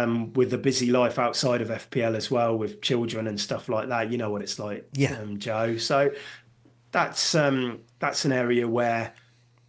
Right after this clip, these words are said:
Speaker 1: I think I wanna, for my own sake, put aside a bit more time each week for that.
Speaker 2: Yeah.
Speaker 1: I think I maybe need to get a dog. I don't know. Maybe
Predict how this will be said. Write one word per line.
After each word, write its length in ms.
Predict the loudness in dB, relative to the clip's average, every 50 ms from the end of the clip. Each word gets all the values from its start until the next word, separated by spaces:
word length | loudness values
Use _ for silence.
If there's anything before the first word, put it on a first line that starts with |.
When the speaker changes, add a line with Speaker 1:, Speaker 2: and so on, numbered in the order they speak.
| -18
Speaker 1:
I 60 | -14 -4
think 260 | 0 2 2 4 4
I 60 | 4
wanna, 260 | 4 4 4 2 2
for 160 | -2 -2 -2
my 220 | 0 2 4 6 6
own 240 | 6 6 6 4 2
sake, 400 | 0 -2 -4 -4 -6 -8 -8 -4
put 180 | -2 -2 0
aside 340 | 0 0 2 2 4 4 2
a 60 | 2
bit 160 | 0 -2 -6 -6
more 160 | -6 -6 -4
time 380 | -4 -2 0 0 0 0 -2 -4
each 240 | -4 -4 -4 -4
week 300 | -4 -4 -4 -6 -8 -12
for 380 | -20 -8 0 4 4 4 4 2
that. 340 | 0 0 0 0 -2 -4 -10 _ _ _ _ _ -10 -6
Speaker 2:
Yeah. 160 | -4 -4 -4 -2
Speaker 1:
I 240 | -2 2 2 2 2 0 0 0
think 180 | 0 2 4
I 40 | 4
maybe 240 | 4 4 4 4 4
need 180 | 4 4 2
to 80 | 2 2
get 140 | 2 2 2 2
a 40 |
dog. 300 | 4 4 4 4 2 0 -8 _ -8
I 60 | -6 -2
don't 140 | -2 0 0
know. 120 | 0 0
Maybe 120 | -2 -2